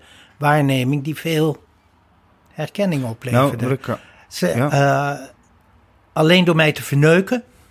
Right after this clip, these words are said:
Speaker 1: kunnen ze scoren.
Speaker 2: Nou, wat ik er ook boeiend aan vind, wat het, los van dat je weet uit welke hoek iemand komt, dus, net een bepaalde mate van, eh, voorspelbaarheid,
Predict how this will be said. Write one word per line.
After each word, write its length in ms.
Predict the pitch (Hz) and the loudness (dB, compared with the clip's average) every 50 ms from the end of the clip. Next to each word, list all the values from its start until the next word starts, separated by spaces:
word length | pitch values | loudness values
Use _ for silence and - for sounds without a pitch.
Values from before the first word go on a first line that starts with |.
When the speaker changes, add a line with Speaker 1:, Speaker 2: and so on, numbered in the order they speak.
| _ _ _ _ _ | _ _ _ _ _
Speaker 1:
kunnen 260 | - 151 147 147 143 | -8 -8 -6 -6 -6
ze 120 | - - | -8 -8
scoren. 480 | 131 - - - 113 110 101 - 117 - _ _ - _ _ _ _ _ _ | -10 -10 -10 -10 -12 -12 -12 -14 -16 -18 _ _ -20 _ _ _ _ _ _
Speaker 2:
Nou, 140 | - 104 117 | -2 0 2
wat 100 | 139 143 | 2 2
ik 120 | 160 - | 0 -2
er 220 | 139 131 123 113 - - - - _ | -2 -4 -4 -6 -8 -14 -20 -14 _
ook 200 | - 127 123 104 | -8 -8 -8 -6
boeiend 280 | 104 131 147 151 131 | -4 -2 -2 -2 -2
aan 60 | 135 120 | -4 -6
vind, 160 | - 127 120 | -8 -10 -12
wat 100 | 113 - | -10 -10
het, 100 | 110 - _ | -12 -12 _
los 340 | - - 110 131 127 - - | -8 -4 -2 -2 -2 -4 -4
van 240 | - 110 95 92 90 | -4 -2 -2 0 2
dat 200 | 101 98 90 - | 2 0 0 -2
je 100 | - 92 | -2 0
weet 280 | 95 90 87 87 - | 0 2 0 0 -2
uit 200 | - 85 82 82 87 | -4 -4 -4 0 2
welke 260 | 98 104 123 127 - | 4 4 4 2 0
hoek 260 | 113 110 120 117 - | 0 -2 0 -2 -2
iemand 240 | 117 117 110 104 - | 0 0 0 0 -2
komt, 340 | - 120 131 160 165 - _ | -4 -6 -6 -6 -8 -12 _
dus, 260 | - 101 90 - - - | -8 -8 -8 -8 -8 -10
net 240 | - - 107 113 107 | -6 -4 -4 -4 -4
een 180 | 92 90 82 - _ _ _ | -6 -10 -10 -12 _ _ _
bepaalde 420 | - - _ - 85 87 87 87 | -18 -12 _ -6 -4 -2 -2 -2
mate 400 | 87 87 87 85 82 82 - - | 0 0 0 -2 -2 -4 -6 -10
van, 340 | 80 - - 78 76 82 80 - _ _ _ _ _ _ _ _ _ _ _ - | -14 -12 -12 -12 -12 -12 -12 -16 _ _ _ _ _ _ _ _ _ _ _ -8
eh, 380 | - 85 80 80 78 78 80 82 85 - | -6 -4 -2 -2 -2 -4 -6 -8 -10 -10
voorspelbaarheid, 840 | - - 98 - - 120 127 131 117 107 95 95 101 113 - - | -6 -6 -6 -2 0 0 0 2 2 2 2 2 0 -2 -2 -6